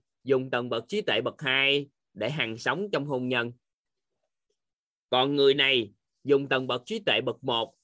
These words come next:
nhận thức bậc một để hằng sống trong công việc. Có người tầng bậc trí tuệ bậc này để hàng sống trong cái khác. Ví dụ như đối với sức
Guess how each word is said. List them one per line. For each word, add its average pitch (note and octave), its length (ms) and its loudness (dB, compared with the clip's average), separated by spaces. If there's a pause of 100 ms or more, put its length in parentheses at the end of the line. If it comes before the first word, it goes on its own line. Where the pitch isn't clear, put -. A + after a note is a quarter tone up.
(200)
nhận B2 240 -4
thức A#3+ 180 2
bậc C3 180 -4
một A2 260 -2
để C#3+ 100 -2
hằng B2+ 240 -2
sống F3 280 -2
trong D3+ 180 -2
công C#3+ 220 -2
việc. A2 240 2 (1400)
Có F3+ 120 4
người C#3 520 4 (380)
tầng C3+ 160 2
bậc B2+ 180 -2
trí G#3 140 -4
tuệ B2 240 2
bậc C3 200 -2
này A#2+ 260 0
để B2 140 0
hàng B2 240 -4
sống D#3+ 340 -4
trong D3 220 -2
cái D3+ 140 0
khác. F#3+ 260 -4 (200)
Ví F3 120 0
dụ C3 160 4
như D3 160 -4
đối E3 180 2
với G#3+ 120 -2
sức - 180 -8